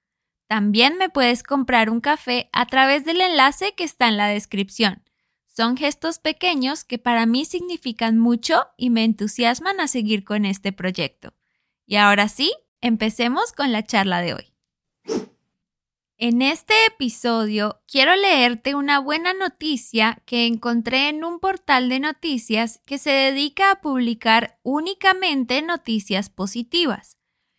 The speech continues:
Y la idea de hacer esto se me ocurrió porque hace unos meses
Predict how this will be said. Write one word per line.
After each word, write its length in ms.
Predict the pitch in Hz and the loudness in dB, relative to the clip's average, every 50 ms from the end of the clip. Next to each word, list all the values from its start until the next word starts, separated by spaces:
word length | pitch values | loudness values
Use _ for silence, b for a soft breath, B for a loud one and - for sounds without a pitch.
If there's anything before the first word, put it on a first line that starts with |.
| _ _ _ - 233 | _ _ _ -4 0
Y 100 | 233 226 | 2 4
la 140 | 214 202 | 4 4
idea 360 | 196 190 185 233 240 254 294 330 | 2 2 2 4 4 6 6 6
de 100 | 381 392 | 4 2
hacer 300 | 381 370 - 294 254 269 | 2 0 0 0 2 2
esto 500 | 294 285 233 - - - 214 226 240 - | 2 0 0 -2 -6 -4 -4 -4 -4 -6
se 220 | - - - 254 247 | -8 -10 -4 -2 0
me 200 | 233 233 226 226 | 0 2 2 0
ocurrió 600 | 220 214 - 220 214 214 220 233 247 262 302 - | 0 -2 -4 -6 -6 -4 0 2 2 2 2 2
porque 500 | - 370 370 359 _ - 285 262 - _ - | -2 -4 -4 -4 _ -2 -2 -2 -2 _ -2
hace 380 | - 226 240 247 - - 320 320 | 0 2 2 0 0 -4 -4 -2
unos 380 | 311 330 339 359 381 381 370 | -2 -4 -2 -2 -2 -2 -4
meses 600 | 349 302 262 240 226 - - 202 226 226 - - | -2 0 0 0 0 -2 -4 -6 -4 -6 -8 -12